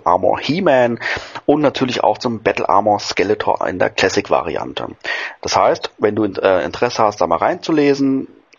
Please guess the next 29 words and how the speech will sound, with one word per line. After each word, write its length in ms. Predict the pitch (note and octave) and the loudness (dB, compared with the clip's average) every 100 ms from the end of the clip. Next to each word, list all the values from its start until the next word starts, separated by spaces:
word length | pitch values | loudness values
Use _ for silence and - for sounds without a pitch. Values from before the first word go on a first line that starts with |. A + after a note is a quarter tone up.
| _ _ | _ _
äh, 220 | A2 G2+ | -2 0
direkt 460 | G2+ - A#2+ - - | -2 0 0 -2 -6
zu, 120 | - - | -2 0
äh, 140 | G#2+ | 0
zu 180 | A2 - | 0 -2
finden, 260 | - C3+ | 0 2
direkt 240 | A#2 G#2+ - | 2 2 2
auf 160 | G2 | -4
der 120 | - D#2 | 0 -2
Startseite 460 | - F#2+ - G2 | 2 0 0 -4
von 220 | F#2 F2 | -4 -4
P 300 | - - G1+ | -2 -4 -4
E. 80 | B1 - _ _ _ _ _ _ _ _ - - - - - | -6 -12 _ _ _ _ _ _ _ _ -8 -6 -6 -2 2
Okay, 380 | G3+ - B3 F#2+ | 2 4 2 2
weiter 240 | F#2 B2+ D3+ | 2 2 4
geht's 160 | F3 | 2
natürlich, 440 | D3 - E3 F3+ - | 2 2 2 2 4
ähm, 400 | A2+ B2 A#2+ A#2+ | 6 6 4 2
bei 120 | A2 | 0
Matty 320 | G2+ G2+ D#3 C#3+ | 2 0 2 0
am 320 | - A2+ G#2+ | 2 0 0
fünfzehnten 1000 | - - C3 - - G#2+ G#2 G2+ F2+ D#2 | -4 -2 -2 -6 0 0 2 0 0 -2
vierten, 540 | - - F#2 - E2+ | 0 2 2 0 -2
das 120 | E2+ - | -2 0
heißt 220 | F#2 - | -2 -2
in 140 | G#2 | -2
wenigen 400 | G#2 G#2 G2+ G2+ | 0 2 0 -2
Tagen. 540 | - D2 C#2 F2+ E3 A3+ - - - - | 0 0 2 0 -2 -4 -8 -8 -6 2
Und 360 | B2+ A#2+ A#2+ | 4 6 4